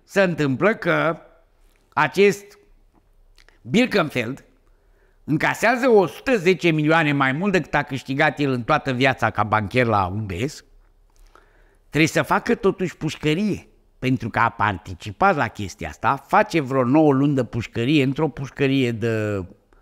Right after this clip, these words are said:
lejeră și scrie o carte. Cartea Bancherul Diavolului, vă recomand, este excepțională.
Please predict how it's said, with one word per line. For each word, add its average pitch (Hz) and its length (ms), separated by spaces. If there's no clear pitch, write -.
lejeră 117 720
și - 240
scrie 381 340
o - 40
carte. 220 340
Cartea 214 400
Bancherul 156 560
Diavolului, 120 480
vă 127 200
recomand, 123 560
este 135 360
excepțională. 113 1000